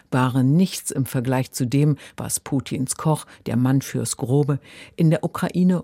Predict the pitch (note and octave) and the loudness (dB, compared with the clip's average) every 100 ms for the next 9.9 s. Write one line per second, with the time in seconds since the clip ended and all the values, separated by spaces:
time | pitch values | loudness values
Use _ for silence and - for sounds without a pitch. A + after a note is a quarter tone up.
0 | - C#3+ C3 - B2+ C3 - C3+ B2 - | 0 0 0 -2 -4 -2 -2 -4 -2 -4
1 | A#2 B2 G#2+ A#2+ A2+ - - _ - _ | -4 -4 -8 -8 -8 -10 -12 _ -20 _
2 | - - E3+ D#3+ G3 - E3+ D#3+ D#3+ - | -20 -2 -2 2 0 2 2 2 0 2
3 | G3 G3 F3+ E3 D3+ - C#3 C#3 C#3 - | 0 2 0 0 -2 0 2 2 2 0
4 | D#3+ - E3 C#3 A2+ A2 A2+ A2+ B2 C3+ | -2 0 -2 -2 -2 0 -2 -2 2 4
5 | C#3+ C3+ - C3+ - - - B2+ - B2 | 4 2 0 -2 -2 -14 -4 -4 -2 -2
6 | A#2+ B2+ A2+ C#3 D#3 D3+ C#3 C3+ B2 A#2+ | 0 2 2 2 2 0 0 0 0 -2
7 | C3 A#2 - C#3+ C#3+ C3 - A#2+ C#3 C3+ | -4 -4 0 -2 0 -4 -6 -6 0 2
8 | C3+ - C#3 C3 B2 C3+ D3+ E3+ - - | 2 2 0 0 0 -2 2 0 0 -12
9 | - - - D3+ - - E3+ - | -20 -6 0 2 2 0 0 -2